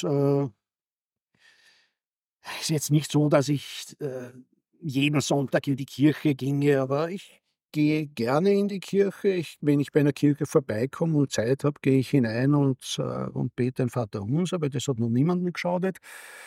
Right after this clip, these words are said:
Und, äh, ich bin bekennender Katholik, ja. Und, äh, eins meiner Bücher ist der, der Bierkatechismus,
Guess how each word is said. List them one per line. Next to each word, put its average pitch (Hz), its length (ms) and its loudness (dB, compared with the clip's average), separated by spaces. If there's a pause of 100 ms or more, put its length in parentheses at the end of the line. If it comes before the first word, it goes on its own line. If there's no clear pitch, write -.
(200)
Und, 147 560 2
äh, 143 340 6 (220)
ich - 320 -12 (300)
bin 165 300 6
bekennender 165 600 -2
Katholik, 135 680 -6 (140)
ja. 120 120 -8
Und, 151 300 -8 (180)
äh, 151 60 -6
eins 131 460 0
meiner 143 180 4
Bücher 165 380 4
ist 143 120 0
der, 147 200 6
der 143 120 0
Bierkatechismus, 156 960 -2